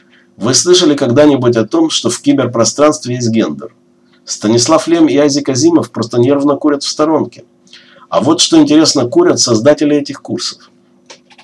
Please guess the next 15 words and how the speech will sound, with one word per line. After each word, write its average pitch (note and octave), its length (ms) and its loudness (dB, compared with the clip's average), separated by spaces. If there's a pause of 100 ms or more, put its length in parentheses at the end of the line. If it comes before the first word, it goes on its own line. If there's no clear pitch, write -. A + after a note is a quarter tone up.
(200)
Ситуация B2+ 640 0
с A#2+ 140 2
этим B2+ 180 -2
желанием A#2+ 480 4
равенства A#2+ 480 0
полов C3 480 -2
пугает C#3 400 2
ещё C3+ 220 -4
и A#2+ 120 -2
тем, D3+ 220 2
что - 180 -6
начинает C#3+ 460 2
попираться B2+ 480 0
свобода C3 440 -6
слова, - 440 -4